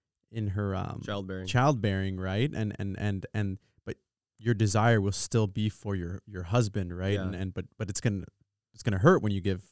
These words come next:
Speaker 1: give birth, right? And so he curses her, and then he curses the man separately s-,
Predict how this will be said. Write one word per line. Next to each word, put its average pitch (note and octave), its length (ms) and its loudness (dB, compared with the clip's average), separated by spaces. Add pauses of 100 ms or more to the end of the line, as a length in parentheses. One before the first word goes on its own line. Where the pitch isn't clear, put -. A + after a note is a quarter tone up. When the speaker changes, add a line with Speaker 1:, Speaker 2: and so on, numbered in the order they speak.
(240)
Speaker 1:
give G2 200 -4
birth, A#2 260 2
right? G#2+ 180 -2 (380)
And A2 300 -2
so - 100 -2
he A2+ 60 0
curses F#3 340 0
her, D3+ 100 2
and A#2+ 80 0
then A#2 60 2
he A2 60 0
curses A2 400 -2
the G2 100 -4
man G2+ 420 -2
separately G2+ 460 -2
s-, - 220 -6